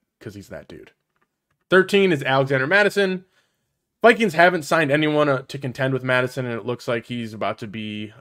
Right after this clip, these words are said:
a, a workhorse. He's gonna take as much as his legs can take here, and it's a kick-ass matchup. Um, Bucks aren't good, and the Vikings are five-point favorites. Obviously, gotta take things with a grain of salt, but the Bucks were much easier to attack on the ground last year than they were the run.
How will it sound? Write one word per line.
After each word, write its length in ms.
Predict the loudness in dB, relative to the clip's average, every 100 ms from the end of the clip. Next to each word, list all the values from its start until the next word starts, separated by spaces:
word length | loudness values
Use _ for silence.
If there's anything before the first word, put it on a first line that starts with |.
| -12
a, 60 |
a 220 | -10 -10
workhorse. 520 | -8 -8 -8 -6 -8 -10
He's 120 | -12
gonna 160 | -12
take 200 | -8 -10
as 80 | -10
much 240 | -14 -14 -16
as 100 | -20
his 160 | -16
legs 240 | -12 -12 -14
can 140 | -12
take 240 | -8 -8
here, 260 | -6 -6 -8 _ _
and 180 | 0 0
it's 80 | -2
a 60 |
kick-ass 420 | -6 -6 -4 -4 -4
matchup. 500 | -10 -8 -8 -8 -10 _ -12
Um, 280 | -10 -10 2
Bucks 280 | 4 4
aren't 220 | 2 -4 -4
good, 320 | -4 -4 -6 _ _ -14
and 120 | -10
the 60 | -8
Vikings 320 | -8 -8 -12
are 80 | -8
five-point 380 | -8 -8 -10 -4
favorites. 480 | -2 0 -2 -6 -20 -20 _
Obviously, 340 | 4 4 4 2
gotta 180 | 4 4
take 220 | 0 -2
things 180 | -4 -6
with 140 | -6
a 20 |
grain 220 | -4 -4
of 80 | -4
salt, 280 | 0 0 0
but 120 | -6
the 80 | -6
Bucks 400 | 0 0 -2 -12
were 320 | -4 -2 -4
much 280 | -4 -6 -6
easier 300 | -12 -8 -10
to 200 | -8 -10
attack 360 | -6 -4 -4 -4
on 80 |
the 80 | -10
ground 320 | -4 -4 -4
last 300 | -6 -10 -10
year 100 | -10
than 160 | -10 -10
they 60 | -12
were 540 | -8 -6 -6 -8 -12 -16
the 80 | -10
run. 380 | -2 -2 -2